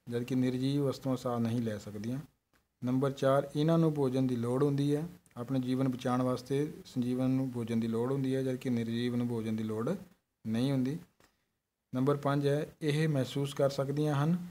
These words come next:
ਮਤਲਬ ਕੋਈ ਇਹਨਾਂ ਨੂੰ ਸੱਟ ਲੱਗੇ ਤਾਂ ਉਹ ਮਹਿਸੂਸ ਕਰ ਸਕਦੀਆਂ, ਕੋਈ ਫੀਲਿੰਗ ਉਹਨਾਂ ਦੇ ਵਿੱਚ ਹੁੰਦੀ ਹੈ, ਜਦਕਿ ਨਿਰਜੀਵ ਵਸਤੂਆਂ ਵਿੱਚ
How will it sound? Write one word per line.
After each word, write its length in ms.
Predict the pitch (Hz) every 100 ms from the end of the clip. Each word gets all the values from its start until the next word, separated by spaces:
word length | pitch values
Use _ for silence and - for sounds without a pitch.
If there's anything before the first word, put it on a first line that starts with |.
| -
ਮਤਲਬ 400 | 117 123 147 180 -
ਕੋਈ 280 | 131 131
ਇਹਨਾਂ 160 | 135 135
ਨੂੰ 120 | 135
ਸੱਟ 260 | 135 120 127
ਲੱਗੇ 320 | 131 131 135
ਤਾਂ 140 | 135
ਉਹ 140 | 127 127
ਮਹਿਸੂਸ 400 | 120 120 127 -
ਕਰ 120 | 131
ਸਕਦੀਆਂ, 440 | 120 131 131 131
ਕੋਈ 160 | 127 127
ਫੀਲਿੰਗ 440 | 120 123 123 135
ਉਹਨਾਂ 200 | 131 131
ਦੇ 100 | 127
ਵਿੱਚ 240 | 120 120 - -
ਹੁੰਦੀ 280 | 113 113 120
ਹੈ, 60 | 131
ਜਦਕਿ 380 | 131 120 120
ਨਿਰਜੀਵ 400 | 123 117 110 120
ਵਸਤੂਆਂ 320 | 117 113 123 117
ਵਿੱਚ 360 | 110 110 165